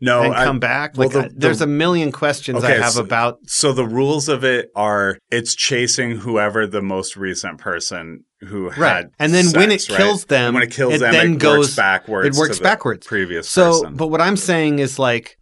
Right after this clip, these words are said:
Speaker 2: when does it stop? Because what if, what if, like, there has gotta be a certain point where, like,
Speaker 1: Everybody's dead.
Speaker 2: they're already dead from, they're so far removed, right, that eventually it's like, "Okay, I've killed this person.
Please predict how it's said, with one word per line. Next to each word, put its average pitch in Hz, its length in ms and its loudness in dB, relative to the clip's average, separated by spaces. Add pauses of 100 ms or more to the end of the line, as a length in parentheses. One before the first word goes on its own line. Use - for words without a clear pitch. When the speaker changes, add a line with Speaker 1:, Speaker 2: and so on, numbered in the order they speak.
Speaker 2:
when 147 220 2
does 139 160 0
it 110 120 -6
stop? 98 420 -8 (100)
Because 139 420 -2 (220)
what 147 280 2
if, 165 380 0 (120)
what 151 220 0
if, 180 220 0
like, 139 400 -2 (160)
there 175 220 2
has 170 120 0
gotta 202 260 2
be 185 160 2
a 165 60 4
certain 175 360 -2
point 151 400 -4
where, 131 180 0
like, 117 380 -4 (160)
Speaker 1:
Everybody's 92 580 -4
dead. 90 360 -6 (120)
Speaker 2:
they're 151 300 0
already 139 420 2
dead 127 260 0
from, 120 360 -6 (240)
they're 139 180 0
so 180 280 4
far 156 280 2
removed, 139 600 0
right, 127 220 0
that 127 220 -2
eventually 131 600 -2
it's 120 160 -6
like, 120 200 -2
"Okay, 156 300 0
I've 131 160 0
killed 160 380 0
this 175 180 0
person. 127 500 -2